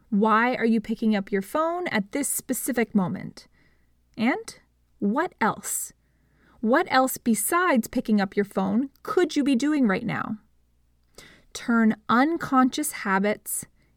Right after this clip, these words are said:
into conscious decisions. One of the most interesting ideas that I found in this how section of the book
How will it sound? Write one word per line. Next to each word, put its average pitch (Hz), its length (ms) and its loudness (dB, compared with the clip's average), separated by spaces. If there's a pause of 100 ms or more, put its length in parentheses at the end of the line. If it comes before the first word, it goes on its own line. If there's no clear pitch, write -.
(120)
into 240 220 2
conscious - 760 -2 (200)
decisions. - 880 -6 (2000)
One 269 220 2
of 359 100 -6
the 381 80 2
most 320 320 0
interesting 330 640 0
ideas 220 800 4
that 214 140 2
I 277 180 4
found 190 520 0
in 214 200 6
this 208 200 2
how 233 360 0
section 190 520 -2
of 190 180 -2
the 196 80 0
book 302 360 0